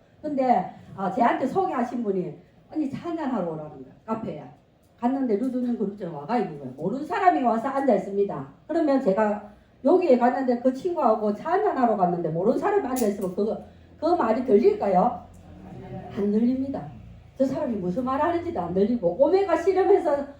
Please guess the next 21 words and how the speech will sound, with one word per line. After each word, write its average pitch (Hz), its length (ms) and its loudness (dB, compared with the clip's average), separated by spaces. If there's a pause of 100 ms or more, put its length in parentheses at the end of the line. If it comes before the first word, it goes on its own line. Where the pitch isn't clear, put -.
(260)
"사장님, 311 280 -4
이거 311 160 -4
한, 269 240 -2
한 311 160 -4
잔 311 120 0
드셔보세요." 330 540 0
하는데 254 720 -4
저는 262 320 -4
류정현 285 380 -6
그룹장님이 226 480 0
이상한 226 420 -6
사람이라고 202 440 -6
생각했어요. 143 540 -18 (240)
왜? 233 400 4 (400)
보통 233 300 0
씨름한 523 520 4
거는 196 220 0
이상한 311 400 -8
거 403 80 -4
씨름해갖고 247 640 -2
자기들이 294 600 -2